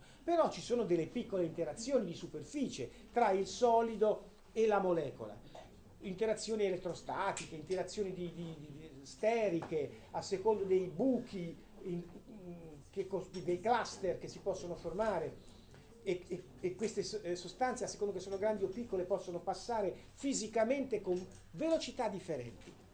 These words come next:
Allora, in quel contesto ci sono due interazioni differenti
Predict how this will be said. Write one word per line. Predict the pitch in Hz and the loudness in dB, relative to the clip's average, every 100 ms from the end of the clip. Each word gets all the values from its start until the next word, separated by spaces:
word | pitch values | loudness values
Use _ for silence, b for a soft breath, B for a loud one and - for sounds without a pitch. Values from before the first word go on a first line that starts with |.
| B B B | B B B
Allora, | - 254 214 185 185 | 2 4 6 4 -2
in | 170 131 | -6 -6
quel | 277 294 | -4 -2
contesto | 208 202 175 135 - - 233 B B B - - - | 0 0 -2 -4 -6 -6 -8 B B B -20 -20 -8
ci | - | -6
sono | 269 277 202 175 | -2 4 4 4
due | 190 294 196 | 4 6 6
interazioni | 175 214 226 277 233 | 6 0 0 -2 -2
differenti | 196 233 320 247 220 220 277 269 | -2 2 4 4 2 -2 -4 -6